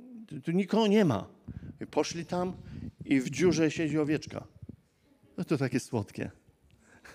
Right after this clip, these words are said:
Ale powiem wam, czasami my jesteśmy taką owieczką. Czasami się zgubimy, czasami gdzieś się zatrzymamy. To jest tak, wiesz, jakby Michał siedział tam, jest, jest piękna wystawa,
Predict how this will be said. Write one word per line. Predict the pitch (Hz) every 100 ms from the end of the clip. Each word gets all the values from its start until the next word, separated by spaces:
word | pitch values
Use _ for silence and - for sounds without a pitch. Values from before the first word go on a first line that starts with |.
| - - - - - - - - -
Ale | 127
powiem | 143 226
wam, | 185
czasami | 147 147 170 175
my | 175
jesteśmy | 196 139 156
taką | 147 147 160
owieczką. | 170 170 - 98 - - _ _ _ _ _ _ _ _ _ -
Czasami | 139 165 170
się | 170
zgubimy, | 143 160 165 185
czasami | 139 131 156 156
gdzieś | 143 165
się | - 175
zatrzymamy. | 151 151 - 165 165 180 151 120 - - - - -
To | -
jest | 160 -
tak, | 196 175
wiesz, | 160 170 - - -
jakby | 170 143 139 170 151 - - -
Michał | 180 185 175
siedział | 147 185 170 165
tam, | 165 156 165
jest, | 160 151 -
jest | 156 -
piękna | - 226 185 196
wystawa, | 165 - 190 175 165 160